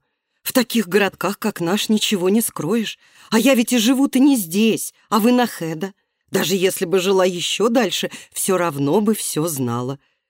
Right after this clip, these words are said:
Любая новость в наших краях разлетается моментально". "Ясно.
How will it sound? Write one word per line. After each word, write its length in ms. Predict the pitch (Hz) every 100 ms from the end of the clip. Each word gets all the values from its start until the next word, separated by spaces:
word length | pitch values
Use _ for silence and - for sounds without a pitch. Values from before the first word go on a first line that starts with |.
| _
Любая 460 | 185 214 226 220 185
новость 600 | 175 202 269 180 - 156
в 60 |
наших 400 | 175 165 - 151
краях 540 | - 143 139 165 240 - - -
разлетается 760 | 175 156 160 151 147 147 - 165
моментально". 720 | 156 151 143 110 107 104 - _ _ _ _ _ _ _
"Ясно. 540 | 170 165 143 180 180